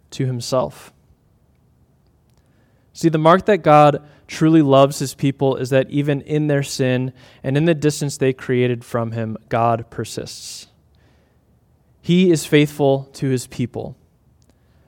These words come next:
God sis-, sits with arms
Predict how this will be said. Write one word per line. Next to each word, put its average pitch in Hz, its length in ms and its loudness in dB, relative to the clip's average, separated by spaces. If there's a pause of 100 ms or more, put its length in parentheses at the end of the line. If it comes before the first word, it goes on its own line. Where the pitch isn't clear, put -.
(120)
God 151 280 4
sis-, - 420 -2 (240)
sits - 540 -4 (100)
with 135 260 -4
arms 131 460 -2